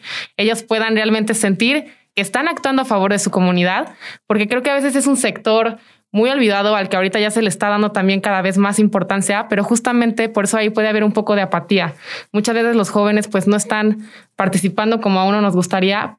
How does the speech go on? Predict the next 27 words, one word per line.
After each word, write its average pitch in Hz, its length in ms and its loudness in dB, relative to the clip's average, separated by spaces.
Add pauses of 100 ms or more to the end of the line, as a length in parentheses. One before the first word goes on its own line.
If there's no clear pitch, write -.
(120)
pero 233 300 -2
yo 220 120 0
creo 220 140 -2
que 226 80 -2
cuando 202 180 2
se 185 120 2
les 196 120 2
están 214 240 -2
ofreciendo 208 400 2
los 196 160 0
espacios, 180 640 -2 (300)
los 196 240 2
medios, 233 520 0 (580)
es 208 200 0
cuando 220 300 2
realmente 220 460 0
vemos 226 260 0
que 202 100 0
sí 262 140 2
se 294 140 0
empiezan 226 420 0
a, 180 420 -2
a, 180 60 -2
se 185 100 -2
empiezan 240 380 0
a 226 40 2
involucrar 185 680 0